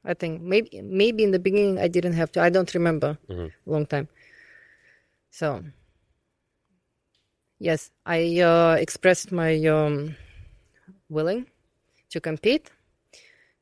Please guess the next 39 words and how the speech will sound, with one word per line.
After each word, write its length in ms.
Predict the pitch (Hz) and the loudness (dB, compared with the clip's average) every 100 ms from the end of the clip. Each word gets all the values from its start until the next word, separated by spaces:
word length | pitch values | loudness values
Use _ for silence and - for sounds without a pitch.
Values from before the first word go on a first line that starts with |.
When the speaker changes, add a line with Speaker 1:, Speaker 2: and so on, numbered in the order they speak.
| 190 | -12
Speaker 1:
And 160 | 170 | -6
they 80 | 170 | -4
told 220 | 202 196 | 0 0
me, 80 | 190 175 | 0 -2
"Okay, 380 | - 202 285 - - | -2 -2 -2 -4 0
but 240 | 170 165 | 2 2
I 80 | 170 | -2
need 240 | 185 190 | -2 -4
to 140 | - 180 | -2 -4
train," 720 | - 180 175 196 214 220 220 - 175 | -2 2 2 2 0 -2 -8 -14 -8
because 280 | 175 185 | -2 2
I 100 | 180 | 4
was, 320 | 180 180 165 165 | 4 4 2 0
what, 220 | 147 143 160 - - | 0 0 -6 -20 -6
twenty 640 | 180 208 233 - 269 285 214 _ _ _ _ _ _ _ _ _ _ | -4 -2 -4 -6 -8 -8 -14 _ _ _ _ _ _ _ _ _ _
at 140 | 208 | -8
that 200 | 208 214 | -4 -4
time. 340 | - 214 220 220 _ _ _ _ _ _ _ _ _ | -2 -2 -2 -8 _ _ _ _ _ _ _ _ _
S- 200 | 92 85 78 | -14 -14 -16
Speaker 2:
Mm-hmm. 180 | 120 | -8
Speaker 1:
they 100 | - 208 | -4 2
told 180 | 226 | 2
me 80 | 220 | 2
to 140 | 190 220 | 0 0
wait 420 | 185 156 - - - _ _ _ | 2 2 -2 -12 -20 _ _ _
a 80 | 180 | -8
year 440 | 151 160 143 143 | -2 0 0 -4
at 180 | 156 - | -10 -8
least. 420 | 156 139 - - - _ | -6 -6 -8 -18 -20 _
Speaker 2:
Tw-, 240 | - - - _ _ _ _ - | -14 -14 -14 _ _ _ _ -2
Speaker 1:
Huh? 120 | 190 | 0
Speaker 2:
yeah, 60 | 90 | 0
twenty 340 | - 127 147 110 | 0 0 2 -2
is 60 | |
quite 200 | - 104 | -2 -2
young 240 | 92 95 90 | 2 0 0
to 100 | - | -8
compete. 380 | 85 80 76 - _ _ _ _ _ _ 220 | -12 -8 -10 -10 _ _ _ _ _ _ -20
Speaker 1:
Yes. 600 | 185 156 123 - - | -10 -6 -6 -10 -20